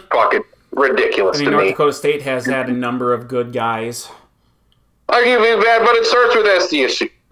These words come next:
Speaker 2: Yes.
Speaker 1: And even in their down years, it was, like, Greg Marshall, was that who, what's his name?
Speaker 2: Yes, yes. Uh,
Speaker 1: Greg
Speaker 2: yeah.
Speaker 1: Marshall, you had the other guard, who were, like, these transfers that came in,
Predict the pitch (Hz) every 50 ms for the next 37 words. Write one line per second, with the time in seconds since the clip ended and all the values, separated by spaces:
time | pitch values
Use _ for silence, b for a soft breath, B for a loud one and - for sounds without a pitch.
0 | _ - - 143 156 151 147 147 160 175 208 226 202 214 208 196 190 185 175 165
1 | 156 151 151 143 143 165 185 185 170 143 123 113 107 101 101 175 - - - -
2 | - - _ _ _ _ _ _ _ _ _ _ _ _ _ _ _ _ _ -
3 | 180 160 143 139 135 117 113 113 127 143 147 151 143 135 131 143 160 160 160 151
4 | 175 165 151 135 135 139 139 147 151 151 143 143 151 151 147 135 113 110 107 -
5 | - - - 147 175 185 185 - - - - - - - 170 170 156 - - -
6 | - - - _ - 160 151 143 135 127 127 123 127 175 - - 175 180 180 196
7 | 208 202 180 202 196 190 180 175 170 165 160 160 160 170 175 175 151 139 135 151
8 | 156 156 156 156 156 156 156 160 - - _ _ _ _ _ _ _ _ _ _
9 | _ _ _ _ _ _ _ _ _ _ - 170 160 160 151 151 147 147 143 147
10 | 151 151 147 147 147 147 143 143 127 120 - - - 180 185 175 175 165 - -
11 | 175 165 160 156 151 147 147 147 135 120 - - 165 156 151 151 151 147 147 147
12 | 143 139 139 135 135 -